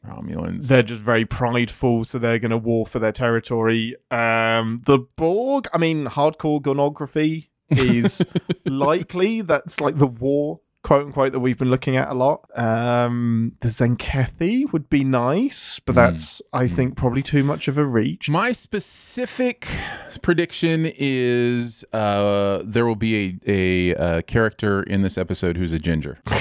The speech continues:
Speaker 2: Who's a gi-, I'm trying to think if there's anybody on the crew. The gingers are underrepresented on this crew.
Speaker 1: I'm telling you, that's,
Speaker 2: In Star
Speaker 1: yes.
Speaker 2: Trek in general. We have
Speaker 1: Yes.
Speaker 2: Tilly, and I think that might be, that might be it. Who else am I missing?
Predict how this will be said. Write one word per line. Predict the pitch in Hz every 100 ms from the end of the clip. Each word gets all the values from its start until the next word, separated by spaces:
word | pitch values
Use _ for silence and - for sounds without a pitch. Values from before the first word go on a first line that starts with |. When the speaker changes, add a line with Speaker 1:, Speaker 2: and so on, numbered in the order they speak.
| - -
Speaker 2:
Who's | 151 135
a | 120
gi-, | 113
I'm | 131 131
trying | 147
to | 143
think | 143
if | 120
there's |
anybody | 127 131 123 120
on | 120
the | 113
crew. | - 127 110 - - - -
The | 185
gingers | 160 254 302 233 160
are | 147
underrepresented | 165 160 139 131 131 131 120 123 127 117
on | 113
this | 110 107
crew. | - 127
Speaker 1:
I'm | - 62 85
telling | - 104 240
you, | 170 73 76
that's, | - 82 208
Speaker 2:
In | 185
Star | 202 208
Speaker 1:
yes. | 175
Speaker 2:
Trek | 151 143
in | 127
general. | 120 117 110 101
We | 107 147
have | 156 -
Speaker 1:
Yes. | -
Speaker 2:
Tilly, | 185 139 113 117 _ _ _ -
and | 131
I | 127
think | 143 139 131
that | 123
might | 127 123 120
be, | 117 113 117
that | 131
might | 123 113
be | 113
it. | 101 - _ _
Who | 165
else | 160 131
am |
I | 110
missing? | 104 101 107 95